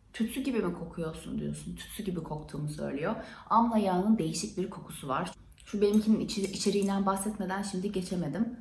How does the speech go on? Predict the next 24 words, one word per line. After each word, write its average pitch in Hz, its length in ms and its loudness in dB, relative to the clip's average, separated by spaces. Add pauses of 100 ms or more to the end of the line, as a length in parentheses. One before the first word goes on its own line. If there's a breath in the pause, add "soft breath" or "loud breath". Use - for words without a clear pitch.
(100)
Biliyorsunuz 202 560 2
her 240 220 4
zaman 247 240 0
içerik 220 320 0
okurken 240 480 0
ilk 254 220 -2
beşe 208 240 0
bakacaksınız. 147 760 -4
İçinde 220 320 4
en 247 180 2
çok 185 180 0
olanlar 175 440 0
o 220 160 -2
ilk 214 180 0
beş 180 200 -2
oluyor. - 240 -2 (420 loud breath)
Benim 247 180 6
ilk 262 240 2
beşimin, 226 400 4
kullandığım 202 580 2
yağın 160 260 0
ilk 233 220 -4
beşinin 190 340 -2
içinde 156 600 -6